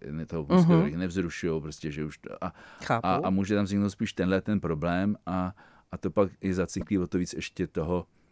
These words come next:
Speaker 1: mužského, jako samozřejmě.
Speaker 2: Mhm.
Speaker 1: Čili vždycky, já říkám, není chlap, kterýmu by se tohle nestalo jednou, dvakrát, pětkrát za život, prostě.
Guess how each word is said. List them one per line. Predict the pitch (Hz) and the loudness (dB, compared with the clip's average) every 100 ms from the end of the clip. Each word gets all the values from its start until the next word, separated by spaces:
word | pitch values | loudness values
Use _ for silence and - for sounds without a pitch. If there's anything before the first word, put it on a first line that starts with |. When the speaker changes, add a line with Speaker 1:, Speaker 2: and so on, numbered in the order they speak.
| - | -8
Speaker 1:
mužského, | 82 76 - 78 65 65 | -6 -6 -8 -8 -6 -8
jako | 65 - | -8 -12
samozřejmě. | - 69 73 170 71 69 | -10 -6 -2 0 0 -4
Speaker 2:
Mhm. | - - - _ | -12 -20 -20 _
Speaker 1:
Čili | - 87 90 90 - _ _ _ _ _ _ _ _ _ _ _ _ _ _ - | -6 0 2 2 -4 _ _ _ _ _ _ _ _ _ _ _ _ _ _ -12
vždycky, | 80 95 - 104 - | -4 -2 0 0 0
já | 92 98 | 0 0
říkám, | 95 110 107 98 90 - - 78 - | 0 2 4 4 0 -6 -16 -12 -2
není | 98 107 107 101 | 2 6 6 4
chlap, | - 95 | 4 2
kterýmu | - 87 87 | 2 -2 -2
by | 78 | -2
se | 85 | -6
tohle | 78 87 85 | -2 0 0
nestalo | 80 - 87 85 | -2 -4 -2 0
jednou, | 80 87 82 | 0 -2 -2
dvakrát, | 78 76 85 82 82 | -2 -4 -2 -2 -2
pětkrát | 78 - 85 78 | -4 -4 -4 -4
za | 76 | -6
život, | 69 73 73 78 | -6 -6 -6 -8
prostě. | - - - 71 78 | -14 -16 -12 -12 -12